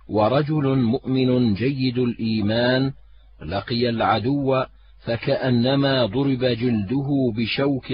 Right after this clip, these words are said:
طلح من الجبن، أتاه سهم غرب فقتله، فهو في الدرجة الثانية.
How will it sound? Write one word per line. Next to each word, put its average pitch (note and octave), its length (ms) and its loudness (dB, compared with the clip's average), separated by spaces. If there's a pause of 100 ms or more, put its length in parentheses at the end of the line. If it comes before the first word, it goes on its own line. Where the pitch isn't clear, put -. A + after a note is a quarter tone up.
(120)
طلح C3+ 420 -2
من B2 460 2
الجبن، C3+ 640 0 (680)
أتاه C3 580 0
سهم C3 680 0 (480)
غرب C3 760 2 (220)
فقتله، B2 920 -2 (460)
فهو C3 400 2
في A2 140 -6
الدرجة A2+ 680 -4
الثانية. G2 720 -6